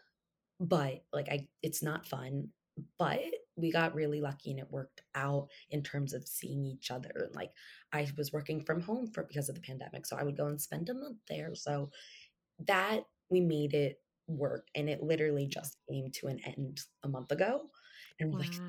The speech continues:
Speaker 1: "Thank
Speaker 2: Wow.
Speaker 1: God." We're like, "We can't do this anymore. This sucks." But, and I've had other, another long distance relationship end poorly.
Speaker 2: Yeah.
Speaker 1: So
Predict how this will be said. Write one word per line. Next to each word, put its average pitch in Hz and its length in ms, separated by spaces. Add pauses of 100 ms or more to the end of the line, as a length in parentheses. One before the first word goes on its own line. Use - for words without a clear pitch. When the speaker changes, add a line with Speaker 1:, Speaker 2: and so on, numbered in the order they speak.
Speaker 1:
"Thank 170 140
Speaker 2:
Wow. 165 420 (160)
Speaker 1:
God." 131 280
We're 139 160
like, 170 180
"We 147 60
can't 143 340
do 131 180
this 135 240
anymore. - 440
This - 160
sucks." - 680 (600)
But, 151 380 (760)
and 185 100
I've 190 140
had 233 140
other, 156 580
another 147 520
long 139 200
distance - 520
relationship - 760
end 117 280
poorly. - 480 (840)
Speaker 2:
Yeah. 147 200 (300)
Speaker 1:
So 135 220